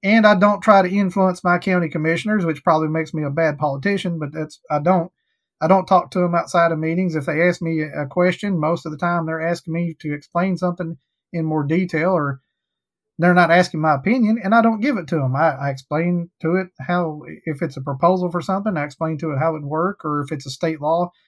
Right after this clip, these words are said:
how it works. I don't give 'em my opinion unless they specifically ask for it. And most of 'em seem to really appreciate that, because I'm not trying to browbeat 'em into going, doing things my way. I'm not trying to,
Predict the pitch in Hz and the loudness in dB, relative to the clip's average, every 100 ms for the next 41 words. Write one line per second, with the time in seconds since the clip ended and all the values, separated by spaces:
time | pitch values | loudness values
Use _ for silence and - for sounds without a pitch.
0 | _ _ 170 170 185 160 165 202 - 151 | _ _ 0 2 2 2 0 -2 -4 -4
1 | 151 170 170 175 160 165 160 135 220 190 | -2 -2 -2 -2 0 0 0 2 2 2
2 | 165 160 165 165 143 - 131 175 135 151 | -2 -2 -4 -4 -8 -8 -6 -6 -6 -6
3 | 190 190 - 160 151 180 156 135 - _ | -2 -2 -4 -6 -4 -4 -6 -8 -10 _
4 | _ _ - 220 233 226 202 226 202 196 | _ _ -2 0 2 0 0 0 -2 0
5 | 208 185 160 226 185 156 143 156 175 151 | 0 0 2 2 2 -2 -2 -2 -2 -2
6 | 165 170 170 180 180 - 180 170 156 165 | 0 0 4 4 4 0 -2 0 2 4
7 | 170 165 165 170 175 165 151 160 170 156 | 4 4 0 0 -2 -2 -4 -2 -2 -2
8 | - _ _ _ _ 190 196 175 180 170 | -8 _ _ _ _ 2 2 4 0 0
9 | 165 170 160 156 160 196 170 175 170 160 | 0 2 2 2 0 2 2 2 0 0
10 | 175 170 160 147 135 | 0 0 0 -2 -6